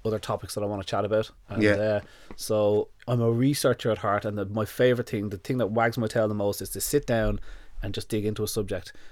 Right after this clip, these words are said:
Speaker 1: And I have, the one thing I seem to be okay at, good at, is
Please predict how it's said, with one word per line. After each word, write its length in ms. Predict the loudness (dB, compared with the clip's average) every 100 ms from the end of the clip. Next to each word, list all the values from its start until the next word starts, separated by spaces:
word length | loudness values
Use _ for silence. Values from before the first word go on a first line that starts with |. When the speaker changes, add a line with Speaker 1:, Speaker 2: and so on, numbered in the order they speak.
| -12
Speaker 1:
And 160 | -6 -4
I 20 |
have, 400 | 2 6 6 4 -6 -8
the 120 | -8 -6
one 320 | 2 6 6
thing 220 | 6 4 4
I 80 |
seem 260 | 4 4 0
to 80 | 2
be 140 | 4
okay 340 | 4 4 4 4
at, 220 | 0 -6 -6
good 220 | 2 2
at, 180 | 2 -2 -6
is 240 | -6 -6